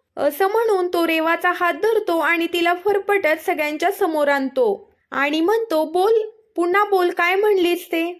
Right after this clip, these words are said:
त्यावर रेवा म्हणते, "अरे मी मुद्दाम काही बोलले नाही, मी म्हणलं तुटलं असेल."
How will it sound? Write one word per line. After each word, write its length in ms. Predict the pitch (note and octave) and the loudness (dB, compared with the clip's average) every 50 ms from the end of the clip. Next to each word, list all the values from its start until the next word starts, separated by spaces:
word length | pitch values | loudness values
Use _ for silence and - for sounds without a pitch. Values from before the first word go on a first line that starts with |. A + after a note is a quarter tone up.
| _ _ _ _ - | _ _ _ _ -10
त्यावर 320 | C4 B3 B3+ B3+ C#4 D4 | -6 -4 -2 0 2 2
रेवा 340 | D4 D#4 D4+ D4+ D4 D#4 D#4 | 2 2 2 0 0 0 0
म्हणते, 340 | E4 G4 G#4+ G#4+ G#4+ G#4 D#4+ | 2 2 2 2 0 0 -2
"अरे 280 | - - D#4+ D#4+ F#4 | -2 0 0 0 2
मी 180 | G4+ G#4 G#4 G#4+ | 2 2 2 2
मुद्दाम 480 | G#4+ G#4 F#4 D4+ C#4 D#4+ E4+ F4+ G4 G4 | 2 2 0 -2 0 0 0 0 0 0
काही 340 | - F#4+ G4 F#4+ F#4 G4+ | 0 0 2 4 2 2
बोलले 360 | G4 F#4+ F#4+ F4+ E4+ E4 E4+ E4+ | 2 2 2 2 4 2 2 0
नाही, 400 | E4+ E4+ E4 D#4 C4+ D4+ D4 D4+ | 0 0 -2 0 -2 -2 -2 -2
मी 180 | D#4 E4 F4 F#4 | -2 0 0 0
म्हणलं 520 | F#4+ G4 F#4 F4 E4+ D#4+ F4 E4+ D4 D#4 D#4+ - | 2 2 0 0 0 2 2 2 2 2 0 0
तुटलं 340 | F#4+ E4 - - D4 D#4+ D#4 | 0 0 0 -2 -2 0 2
असेल." 500 | D#4 D#4 D#4 - D4 C4 A3+ G3 G3 | 2 0 -2 0 0 0 0 0 -4